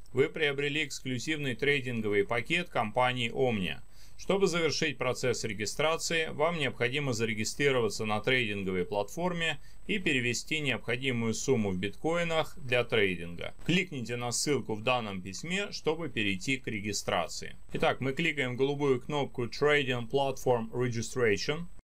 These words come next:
Открывается вот такая страница, где написано «Подтвердите ваш аккаунт». И здесь указан имя пользователя, такое же, как в компании Omnia, ваша электронная почта, ваше имя,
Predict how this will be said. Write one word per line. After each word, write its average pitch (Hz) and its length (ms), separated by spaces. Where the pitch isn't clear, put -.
Открывается 156 560
вот 127 140
такая 131 340
страница, 127 560
где 113 160
написано 113 480
«Подтвердите 120 640
ваш 110 320
аккаунт». 107 640
И 113 60
здесь 127 280
указан 113 640
имя 139 300
пользователя, 117 800
такое 120 420
же, 107 180
как 104 240
в - 80
компании 120 600
Omnia, 107 600
ваша 123 540
электронная 117 680
почта, 110 640
ваше 117 480
имя, 110 500